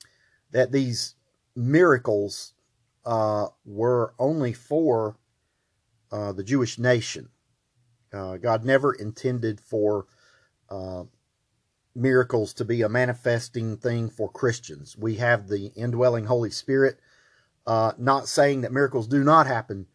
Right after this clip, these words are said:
uh, in this day and age. I certainly do believe they do happen. And, um, some things just take place that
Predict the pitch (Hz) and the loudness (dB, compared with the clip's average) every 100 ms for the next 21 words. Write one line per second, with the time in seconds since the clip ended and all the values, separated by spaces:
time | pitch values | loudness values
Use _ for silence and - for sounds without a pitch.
0 | _ _ _ _ - 107 110 110 113 117 | _ _ _ _ -4 0 0 0 -4 -4
1 | - 117 113 120 117 98 107 90 117 - | 0 0 2 0 0 -2 -6 -2 -2 0
2 | 131 120 113 107 95 87 127 143 110 98 | -2 -2 -4 -8 -8 -2 2 2 0 -8
3 | - 110 113 98 95 92 98 - 147 160 | -6 -2 -2 -2 -6 -8 -12 -2 0 2
4 | 110 - - 80 _ _ _ _ _ _ | -2 -8 -14 -18 _ _ _ _ _ _
5 | - 104 104 104 101 92 _ _ _ - | -10 -6 -4 -4 -6 -12 _ _ _ -10
6 | 95 92 90 90 _ _ _ _ _ _ | -8 -6 -8 -12 _ _ _ _ _ _
7 | - - 120 117 117 113 117 110 127 113 | -12 -4 -4 -2 -4 -4 -8 -4 -4 -2
8 | 113 113 107 - 101 | 0 0 -2 -4 -4